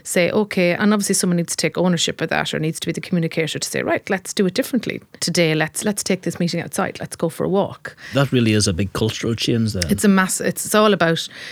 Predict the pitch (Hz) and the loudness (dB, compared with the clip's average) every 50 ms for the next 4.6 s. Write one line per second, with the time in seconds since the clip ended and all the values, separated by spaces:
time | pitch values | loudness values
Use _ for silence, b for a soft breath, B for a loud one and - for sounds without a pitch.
0 | B B - - 214 208 185 185 - 185 175 170 - - 160 - 165 165 156 - | B B 0 2 4 4 4 2 2 0 2 2 0 -2 -2 0 0 -2 0 -2
1 | - 156 - - - - - - - - - 180 175 165 156 151 151 147 - 160 | -4 -6 -6 -6 -4 -4 -4 -4 -2 0 2 2 2 2 0 -2 -4 -4 -4 -4
2 | 143 - - - - - - 190 170 - 165 160 151 - 180 175 175 - - 170 | -4 -4 -6 -6 -4 -2 0 0 0 0 -2 -2 0 2 2 2 0 0 -2 -4
3 | 151 - - 170 - - - - - 143 - 139 - - - - 50 52 - - | -4 -4 -6 -6 -6 -6 -6 -6 -6 -6 -8 -8 -10 -8 -8 -8 -6 -6 -8 -6
4 | - 50 52 53 - - - - - - - - | -6 -6 -6 -8 -8 -8 -8 -8 -8 -8 -10 -12